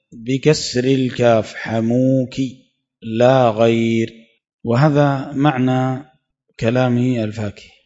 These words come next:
الأهدل في كواكبه يقول حموك بكسر الكاف لا غير،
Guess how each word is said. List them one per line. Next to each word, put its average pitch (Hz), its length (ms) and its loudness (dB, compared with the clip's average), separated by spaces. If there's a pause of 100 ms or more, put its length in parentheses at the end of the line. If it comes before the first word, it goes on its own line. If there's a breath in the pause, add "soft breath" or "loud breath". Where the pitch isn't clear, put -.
(760)
الأهدل 127 720 0 (520)
في 151 240 -2
كواكبه 131 680 2
يقول 139 760 -2
حموك 139 720 2
بكسر 131 720 -2
الكاف 123 520 -2
لا 113 300 0
غير، 104 360 -2